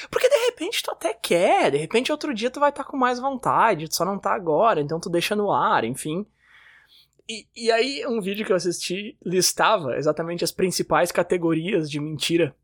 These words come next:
como uma ferramenta social, que são cinco, e uma delas é planos e compromissos. Então essa coisa de, "Ah, não, amanhã não posso, porque tal coisa", ou, "Ah, é, vamos fazer sim, mas agora não dá",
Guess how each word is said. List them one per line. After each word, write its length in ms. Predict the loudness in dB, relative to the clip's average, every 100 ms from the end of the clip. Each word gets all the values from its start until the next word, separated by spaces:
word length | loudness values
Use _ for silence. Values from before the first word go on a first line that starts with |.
| _
como 260 | 0 0 2
uma 140 | -2
ferramenta 360 | -2 -2 -2 -2
social, 600 | -2 0 2 2 0 _
que 80 | 0
são 140 | 0 2
cinco, 440 | 2 0 -4 -8 -18 _ _
e 160 | -2 2
uma 160 | 4
delas 340 | 4 4 4 4
é 220 | 2 0
planos 400 | 2 4 4 4
e 60 | 2
compromissos. 600 | 2 2 2 0 -2 -4
Então 240 | 0 0
essa 160 | 0 2
coisa 260 | 2 2
de, 100 | 0
"Ah, 220 | 2 2
não, 220 | 2 0 0
amanhã 280 | -2 0
não 120 | 0 0
posso, 420 | 4 4 2 -4
porque 200 | -8 -2
tal 180 | -2 0
coisa", 380 | 0 0 0
ou, 80 | 2
"Ah, 180 | 2 2 0
é, 140 | 0
vamos 280 | 0 0 -2
fazer 320 | 0 2 4
sim, 260 | 2 0 0
mas 120 | 0
agora 240 | 2 2
não 160 | 0 0
dá", 300 | 0 0